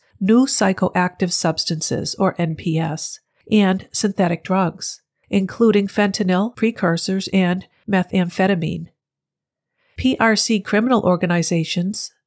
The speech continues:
transnational crime, and organizations from Mexico and Southeast Asia traffic illicit precursor chemical components and illicit finished drugs within the P R C, as well as to international markets.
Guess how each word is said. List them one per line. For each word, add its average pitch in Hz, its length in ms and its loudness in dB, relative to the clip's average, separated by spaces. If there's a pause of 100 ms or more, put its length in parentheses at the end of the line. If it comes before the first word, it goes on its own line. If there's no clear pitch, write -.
transnational 185 720 0
crime, 170 500 -4 (240)
and 233 300 4
organizations 175 800 0
from 170 180 -2
Mexico 165 560 -4
and 170 140 -2
Southeast 175 580 -2
Asia 185 480 -2 (300)
traffic 226 680 0
illicit 208 500 0
precursor 185 800 -2
chemical 240 420 0
components - 800 -2 (320)
and 220 260 4
illicit 208 440 2
finished 185 380 0
drugs 196 520 0
within 196 340 0
the 180 80 0
P 185 180 -2
R 170 140 0
C, 208 460 -2 (180)
as 233 180 0
well 208 360 4
as 185 160 2
to - 100 -8
international 170 640 -2
markets. - 640 -6